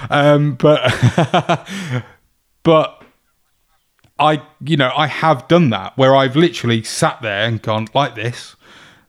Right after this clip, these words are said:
and I've gone, "Oh, I can't be bothered. I can't be bothered direct," 'cause, because I don't just present it,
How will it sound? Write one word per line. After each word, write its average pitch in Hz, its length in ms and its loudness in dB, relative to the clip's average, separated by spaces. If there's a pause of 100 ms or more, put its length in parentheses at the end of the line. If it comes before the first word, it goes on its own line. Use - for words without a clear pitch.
(420)
and 113 160 -2
I've 104 140 -6
gone, 107 420 -2 (500)
"Oh, - 220 -20 (400)
I - 140 -20
can't 101 200 -18
be 104 60 -20
bothered. 107 420 -20 (800)
I 110 40 -6
can't 123 240 -2
be 110 60 -6
bothered 107 300 -2
direct," 117 320 -4
'cause, 147 140 -4
because 135 340 0
I 156 200 4 (400)
don't 151 200 0
just 127 160 -6
present 131 440 0
it, 123 120 0